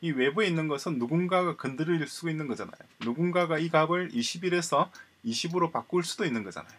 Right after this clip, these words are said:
그죠? 그렇다면은 체크 에이지가 항상 같은 값이 리턴되지 않을 수가 있죠. 왜냐니까 이 값이 바뀔 수가 있으니까. 그런데 이 값이 이 펑션 안에 들어가 있으면 어떻게 되나요? 그러면은 바뀔 염려가 없죠. 그죠? 항상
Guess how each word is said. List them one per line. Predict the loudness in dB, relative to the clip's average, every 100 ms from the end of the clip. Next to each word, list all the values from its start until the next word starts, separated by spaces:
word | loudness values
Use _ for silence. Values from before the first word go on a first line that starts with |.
| _ _ _
그죠? | -14 -12 -18 _ _
그렇다면은 | -6 -6 0 0 2 0 0 -4 -20 -20 -10
체크 | -4 -4 -2
에이지가 | 0 0 0 -2 2 0
항상 | 0 -8 -4 -4
같은 | -2 -4 -2 -6 -2
값이 | 0 0 0
리턴되지 | -4 -6 -8 -8 -8 -6
않을 | -4 -4
수가 | -6 -6 -6
있죠. | -6 -12 -20 -20 -8
왜냐니까 | -2 0 -2 -2 -2
이 | 0
값이 | 2 0
바뀔 | 0 -4 -6
수가 | -6
있으니까. | -8 -8 -18 -20 -20 -18 -18 -4
그런데 | 2 4 4 0 0
이 | -2
값이 | 2 6 6 6 -2 -2
이 | -6
펑션 | -2 -2 0 2
안에 | 6 6
들어가 | 4 2 2
있으면 | 2 -2
어떻게 | -4 -10
되나요? | -10 -10 -14 _ -12
그러면은 | -6 -4 -4 -6 -8 _ -20 _ _ _ _ _
바뀔 | -14 -8 -4
염려가 | -4 -4 -6
없죠. | -6 -8 -12 -12 _ _ _
그죠? | -14 -12 -12 _ _ _ _ _ _ _
항상 | -4 2 2 0